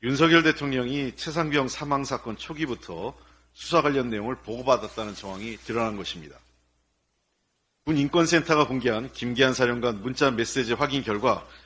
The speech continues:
이종섭 당시 국방부 장관이 대통령에게 유가족 동향을 전달하는 등 정황이 드러났습니다.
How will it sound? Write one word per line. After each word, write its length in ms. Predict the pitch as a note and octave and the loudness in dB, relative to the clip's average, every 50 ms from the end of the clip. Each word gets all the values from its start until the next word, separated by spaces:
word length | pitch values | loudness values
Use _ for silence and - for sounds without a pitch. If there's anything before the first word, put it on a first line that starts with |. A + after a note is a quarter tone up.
| _ _ _ _ _ _ - | _ _ _ _ _ _ -8
이종섭 500 | B2 C3 C#3 D#3 D3+ C3+ D#3 C#3+ - - | -4 0 2 2 2 4 2 2 2 0
당시 340 | G#2 G#2+ B2 A#2 - C3 | -6 -4 -2 -2 -2 -4
국방부 380 | - - A#2 - C#3+ C3+ C3 A#2+ | -4 -8 -8 -4 -2 -2 0 0
장관이 500 | A2+ A#2 G#2+ G#2 G2+ G2 A2 C3 C#3 B2 - | 0 -2 -2 -2 -6 -6 -6 -6 -6 -8 -6
대통령에게 920 | - G#2+ G#2+ - - C3+ B2+ A#2+ A#2+ A2 A2 G#2 G2+ A2 C#3 C#3 A#2+ G2 | -4 -4 -4 -4 -4 -4 -4 -2 -2 -2 -4 -4 -2 0 0 0 0 -2
유가족 380 | A2+ A2+ A#2+ C3 A#2+ C3 B2+ - | -2 4 4 4 4 4 -2 -4
동향을 380 | - A2 A2 A2 A2+ A#2+ A#2 | -6 -6 -4 -2 -2 -2 -2
전달하는 560 | - - G#2+ A2+ A2+ C3 B2 B2 A#2 A2 G#2 F2+ | -4 -4 -4 2 2 4 4 4 2 0 -4 -8
등 120 | F#2+ E2+ E2 | -10 -12 -12
정황이 300 | - - G2+ G2+ G#2 G#2 | -10 -8 -6 -6 -6 -6
드러났습니다. 720 | - - G2+ A2 F#2 G2 - - A#2 G#2+ F#2 E2+ - - | -8 -8 -8 -8 -6 -8 -10 -10 -10 -10 -10 -10 -12 -14